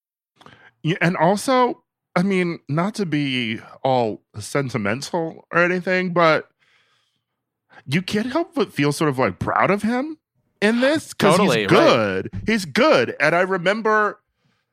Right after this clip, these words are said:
Speaker 1: you know, the era where did you ever expect to see Matt Bomer in things? He came out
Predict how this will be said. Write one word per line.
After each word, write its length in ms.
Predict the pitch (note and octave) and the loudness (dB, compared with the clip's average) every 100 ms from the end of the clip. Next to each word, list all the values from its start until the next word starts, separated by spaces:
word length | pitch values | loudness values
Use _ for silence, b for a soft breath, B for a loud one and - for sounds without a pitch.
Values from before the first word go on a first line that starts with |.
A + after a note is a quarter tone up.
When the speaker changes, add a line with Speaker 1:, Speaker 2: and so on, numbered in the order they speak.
| _ _ _ | _ _ _
Speaker 1:
you 180 | A#2+ G3+ | -2 2
know, 340 | C3+ B2 E3 - | 2 2 -2 -4
the 280 | B2 D3 - | -2 -2 0
era 300 | B2+ D#3 E3+ | 2 2 2
where 460 | D3 D3+ D3 A2 - _ _ B2+ | 2 2 2 0 -6 _ _ -4
did 220 | C#3 C#3+ | -2 0
you 120 | G3 | 0
ever 300 | B2+ C#3+ E3 | 0 0 0
expect 400 | F3 - D#3+ D#3+ | -4 -2 -2 -2
to 80 | E3 | -4
see 160 | E3+ D#3 | -4 -2
Matt 340 | C3+ C3+ A#2 | 0 0 0
Bomer 380 | B2 C3+ C#3+ A#2+ - _ | -2 0 0 -2 -6 _
in 240 | A2+ B2 C3 | -4 -2 -2
things? 600 | F3 F3+ G3+ A#3+ - - _ | 2 2 0 -4 -10 -18 _
He 120 | - F#3 | -4 -2
came 340 | - F#3 F3 | 0 0 4
out 340 | G3 D#3+ G2+ | 4 4 0